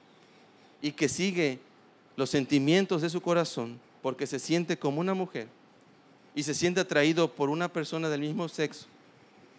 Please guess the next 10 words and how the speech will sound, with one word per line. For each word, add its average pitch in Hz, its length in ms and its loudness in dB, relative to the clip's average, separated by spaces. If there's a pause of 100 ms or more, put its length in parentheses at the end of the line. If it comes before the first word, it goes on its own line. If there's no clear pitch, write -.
(680)
Entonces 147 460 0
esa 156 260 0
persona 147 520 0
decide 143 420 -2
seguir 143 420 -2 (300)
sus 165 240 0
sentimientos 165 1000 -2 (880)
porque 143 300 -2
cree 160 220 2
fielmente 160 800 4